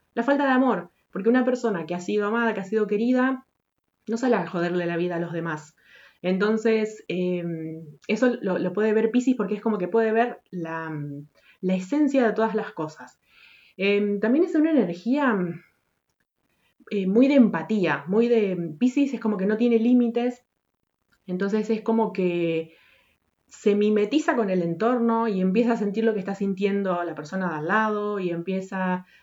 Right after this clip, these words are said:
em, o sea, es como que se puede poner muchísimo en tu lugar y le cuesta poner límites porque al no tener como una especie de, em, eh, en inglés hay una expresión, eh, que es, eh,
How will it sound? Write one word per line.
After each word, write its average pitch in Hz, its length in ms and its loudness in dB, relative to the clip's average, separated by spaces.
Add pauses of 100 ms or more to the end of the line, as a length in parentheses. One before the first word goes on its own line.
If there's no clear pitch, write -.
(180)
em, 151 920 -4 (1300)
o 185 60 -6
sea, 190 100 -8
es 185 60 -6
como 196 140 0
que 180 80 -4
se 190 120 -6
puede 214 200 4
poner 202 260 0
muchísimo 202 460 0
en 180 100 -2
tu 175 100 -4
lugar 220 560 0 (520)
y 254 180 4
le 226 160 6
cuesta 302 380 0
poner 254 260 2
límites 247 400 2
porque 202 340 -4
al 202 200 -2
no 277 120 2
tener 285 400 -2
como 220 200 -2
una 220 400 -2
especie 220 440 -2
de, 180 200 -2
em, 151 460 -6 (580)
eh, 165 400 -8
en 180 80 -2
inglés 202 260 0
hay 233 120 4
una 214 100 2
expresión, 208 720 -2
eh, 170 180 -8
que 175 380 -2
es, - 320 -10
eh, 170 500 -6